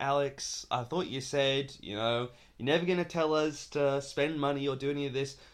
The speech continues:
I'm sorry, guys, I've changed my mind. I don't have an affiliate link.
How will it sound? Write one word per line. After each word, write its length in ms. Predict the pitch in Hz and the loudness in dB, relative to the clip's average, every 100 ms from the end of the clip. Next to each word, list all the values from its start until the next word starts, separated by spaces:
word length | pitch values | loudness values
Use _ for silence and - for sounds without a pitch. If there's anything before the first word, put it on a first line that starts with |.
| - - - - - - - - | -20 -20 -20 -20 -20 -20 -18 -12
I'm 160 | 156 160 | -8 -4
sorry, 320 | - 139 127 | 2 4 4
guys, 300 | 131 139 139 | 4 2 2
I've 80 | 127 | -2
changed 240 | 160 147 | -2 -2
my 80 | 156 | 0
mind. 460 | 156 180 127 107 - _ _ _ _ _ - - - - | 4 4 2 -2 -12 _ _ _ _ _ -20 -20 -12 2
I 100 | 139 | 4
don't 140 | 160 | 6
have 200 | 160 165 | 6 4
an 40 | 151 | 4
affiliate 400 | 139 160 151 95 | -2 0 2 2
link. 280 | 127 98 | -2 -4